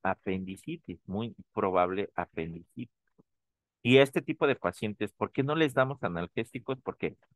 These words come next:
un paciente que tiene un dolor de apendicitis, o sea, que le duele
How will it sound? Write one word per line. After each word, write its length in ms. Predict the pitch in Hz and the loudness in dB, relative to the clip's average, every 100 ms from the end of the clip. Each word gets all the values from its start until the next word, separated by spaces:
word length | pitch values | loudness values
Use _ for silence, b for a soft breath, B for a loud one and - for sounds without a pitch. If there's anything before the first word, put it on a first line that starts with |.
| _ | _
un 120 | 135 | -2
paciente 460 | 131 127 - 120 117 | 4 4 4 -2 -2
que 100 | 107 | -4
tiene 300 | - 107 110 | -4 -2 -2
un 120 | 110 | -2
dolor 320 | 98 90 95 | 0 0 0
de 100 | 98 | 0
apendicitis, 840 | 85 - 82 82 82 - 92 80 - | -2 -2 -6 -6 -10 -10 -10 -12 -16
o 60 | 73 | -14
sea, 160 | - - | -8 -6
que 140 | - | -4
le 140 | 85 | -2
duele 360 | 87 98 90 - | 0 2 2 0